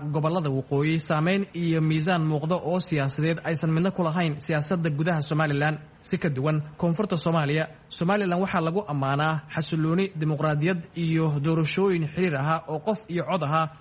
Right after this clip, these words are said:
oo horey uga dhacay. Laakiin waxay weli koonfurta Soomaaliya la wadaagaan dhaqanka caqabadda ku noqda dumarka ee ka hortaagan in siyaasadda ay matalaad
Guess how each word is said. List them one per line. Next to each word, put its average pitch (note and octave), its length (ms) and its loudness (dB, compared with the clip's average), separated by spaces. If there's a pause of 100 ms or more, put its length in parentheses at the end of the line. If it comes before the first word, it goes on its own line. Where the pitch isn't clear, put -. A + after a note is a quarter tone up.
(180)
oo F3+ 160 2
horey F3+ 220 2
uga D#3+ 140 -2
dhacay. C#3+ 280 0 (300)
Laakiin C3 360 0
waxay F3 240 2
weli E3+ 260 2 (240)
koonfurta E3+ 380 -2
Soomaaliya E3+ 400 2
la G3 80 2
wadaagaan D3 440 0 (280)
dhaqanka F#3+ 360 0
caqabadda E3 440 -2
ku - 120 -4
noqda F3 200 0
dumarka D#3 380 0 (340)
ee F3 140 2
ka - 140 -2
hortaagan D#3+ 560 0 (240)
in G3+ 120 2
siyaasadda E3+ 560 0 (220)
ay E3 160 -2
matalaad D#3+ 440 0